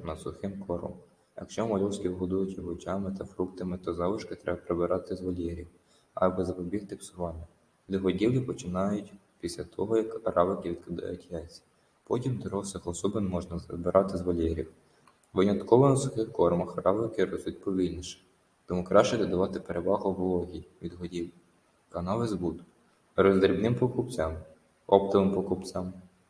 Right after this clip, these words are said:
для перепродажу або для будь-яких, для будь-яких інших цел, цілей. Магазинам і супермаркетам,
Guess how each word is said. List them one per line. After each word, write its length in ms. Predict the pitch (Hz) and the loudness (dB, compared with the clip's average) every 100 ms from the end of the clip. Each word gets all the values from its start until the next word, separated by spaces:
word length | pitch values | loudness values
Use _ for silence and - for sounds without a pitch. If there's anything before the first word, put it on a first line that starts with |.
| - | -4
для 80 | 92 | -2
перепродажу 680 | 95 90 - 104 127 127 | 2 0 4 4 6 4
або 320 | 98 90 90 85 | 2 2 0 0
для 180 | 90 | 0
будь-яких, 540 | 85 98 101 98 - 95 - - | 2 0 0 -4 -6 -8 -8 -4
для 200 | 92 90 | 0 0
будь-яких 520 | 92 101 101 90 - | 0 -2 -2 -4 -2
інших 300 | 92 - 90 | -4 -4 -10
цел, 200 | - 80 - _ | -8 -10 -10 _
цілей. 400 | - - 90 90 - _ _ _ _ - _ _ _ - | -10 -4 -4 -6 -14 _ _ _ _ -20 _ _ _ -2
Магазинам 520 | 101 110 101 101 107 | 2 4 4 4 2
і 60 | 101 | -2
супермаркетам, 800 | - - 98 95 82 - - | -4 -2 2 2 0 -4 -12